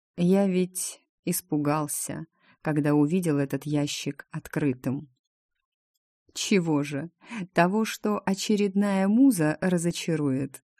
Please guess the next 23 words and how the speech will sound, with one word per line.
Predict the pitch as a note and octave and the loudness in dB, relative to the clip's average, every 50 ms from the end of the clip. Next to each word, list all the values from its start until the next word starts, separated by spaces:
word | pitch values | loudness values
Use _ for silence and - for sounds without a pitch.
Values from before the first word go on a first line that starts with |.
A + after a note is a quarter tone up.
| _ - | _ -4
огрызнулась | C#3+ C#3+ C#3+ D3+ D3+ D3+ D3+ D#3+ D3+ D3 C#3+ C3+ C#3 - - - | -4 -2 -2 0 -2 0 2 2 2 2 2 0 -2 -4 -4 -4
я, | D3+ E3+ G3 A3 A#3 A3+ | -2 0 0 0 0 -2
натягивая | - D3+ D3+ C#3+ C#3+ - - F3 G3 F#3+ F3+ F#3+ F3 F3+ F3 F3 F3 | -2 -2 -2 -2 -2 -2 -2 -2 0 0 0 0 0 0 0 2 2
на | E3 D#3 D#3 | 2 2 2
ногу | D3+ D3+ D3+ C#3+ C#3+ D3 | 2 2 2 0 0 -2
туфлю. | C#3+ - - D3+ C#3+ - - - C#3+ C3+ C3+ C3 _ _ _ _ _ _ _ _ _ _ _ _ _ _ _ _ - | -6 -6 -8 -8 -8 -8 -10 -6 -6 -6 -6 -6 _ _ _ _ _ _ _ _ _ _ _ _ _ _ _ _ -2
«Брось, | E3 D3+ D#3 D3+ D#3 D#3 D3+ D3 C#3 C#3+ - - - - _ _ _ - - - - _ - | 0 2 4 4 6 4 4 2 2 0 -4 -8 -12 -14 _ _ _ -20 -20 -20 -20 _ 2
ты | - C4+ | 4 4
ведь | B3+ A#3+ A3+ - | 4 4 2 0
уже | G3+ G3+ F#3 F#3 F3 | 0 0 2 2 2
давно | E3 E3 E3 D#3 D#3+ E3 E3 F#3+ A#3 | 4 4 2 2 2 0 0 0 0
поняла, | A#3 - D#3 D3 D3+ D3+ D3 D3 D3 D3 D3 | 0 2 4 4 6 6 4 4 2 0 -2
что | - - - - - D3+ D3 C#3+ C3+ | -4 -6 -8 -2 0 2 2 2 0
перешагнула | C#3 - D#3+ D#3 D#3 D3+ - - D#3+ D3+ C#3+ D#3 D#3 F3 F3 D#3 C#3+ C3+ C3+ | 0 0 0 0 0 0 -2 -2 -4 -4 -2 -2 0 0 2 2 0 0 0
для | C3 C#3 C#3 C#3 | 0 0 2 2
меня | C#3+ C#3+ C#3+ C#3+ C#3 C3+ - | 2 2 2 2 2 0 -2
этот | - D3 C#3 - C3+ C3 | -6 -8 -8 -8 -6 -6
статус. | - - - - D3 C3+ C3+ C3+ - C#3 - - - - _ _ _ _ _ _ _ _ _ _ _ _ _ _ - | -6 -6 -4 -4 -4 -6 -6 -8 -10 -8 -8 -8 -8 -10 _ _ _ _ _ _ _ _ _ _ _ _ _ _ -4
Я | - E3 E3 D#3 D#3 | 0 2 4 4 2
испугался | - - _ - E3 D#3+ E3+ F3 E3 D#3+ - - - D3 | 0 -2 _ -4 -4 0 0 2 2 0 0 -2 -4 -4
того, | C3 - D#3 D#3+ D#3+ E3 E3+ E3 | -4 -2 -4 -4 -2 -2 -4 -4
что | - - - - - D3+ C#3 | -6 -8 -10 -6 -6 -6 -6
ты | _ - - E3+ D#3 C#3+ C3+ - | _ -4 -2 0 2 2 0 -2